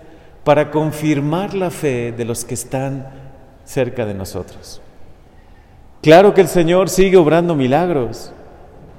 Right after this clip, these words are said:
porque al que crea le seguirán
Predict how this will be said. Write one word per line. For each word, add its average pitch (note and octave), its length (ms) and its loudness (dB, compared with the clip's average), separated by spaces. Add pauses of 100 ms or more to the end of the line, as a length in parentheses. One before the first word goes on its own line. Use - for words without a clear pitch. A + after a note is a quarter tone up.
(280)
porque D3 640 2 (1000)
al C#3+ 240 -2
que C#3 160 -2
crea F3+ 320 0
le F3+ 120 0
seguirán D3 640 -2